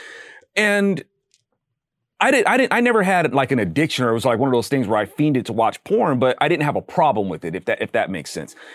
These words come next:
And I remember when I was getting, uh, you know, together with my wife, and, you know, and I guess the subject of porn came up, and, and I, long story short, it's like, "Yeah, I don't really have a problem with it." And my wife was like, um, "You don't have a problem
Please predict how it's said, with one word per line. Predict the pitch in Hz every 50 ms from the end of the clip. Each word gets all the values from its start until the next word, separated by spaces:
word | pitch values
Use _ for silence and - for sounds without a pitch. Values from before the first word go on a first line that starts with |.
| - - - _ _ -
And | 180 185 185 185 170 -
I | 202
remember | 226 233 233 220 202
when | 175 185 180
I | 175 170
was | 165 160 143
getting, | 135 151 165 170 160 151 -
uh, | - 139 135 131 127 123 -
you | - 151
know, | 135 135
together | 127 - 135 123 143 143 131 135
with | 120 117 -
my | 104 117 117
wife, | 113 120 190 - - 170 143 135 - -
and, | 139 131 131 139 143
you | 151
know, | 135 135 135 131 -
and | - 127 120 120 117 98 87 -
I | - 120 123
guess | 117 110 143 135 - - 113 113 113 - -
the | 113 113
subject | - - 131 123 - 113 - 113
of | 92 -
porn | - 139 127 127 123 120
came | - - 123 117 113 113
up, | 113 117 113 - - _ _ _ -
and, | 123 123 120 120 113 110 113 113 - -
and | 117 117 120
I, | 110 110 110 104 101 - - _ -
long | - 131 139 147 143 139
story | 123 - 135 123 120
short, | 107 - - 160 135
it's | 131 -
like, | 127 104 104
"Yeah, | 113 117 104 107
I |
don't | 123 123 92
really | 98 101 92
have | 87 87
a | 80
problem | - - - 175 - - - 107 90
with | 82 85 -
it." | 104 117 - - - - - - - - - _ -
And | 165 165
my | 165 165
wife | 156 170 208 247 247 -
was | 190 165 147
like, | 165 170 160 151 123 - - _ _ _ _ _ -
um, | 156 160 160 151 147 143 135 131 123 120 117 117 _ _ _ _ _ _ _ _
"You | - 123 123 147 175
don't | 190 196 196 - 165
have | 175 175 175 175 156
a | 156
problem | - - - - 143 147 147 135 156 156 156 156 156 139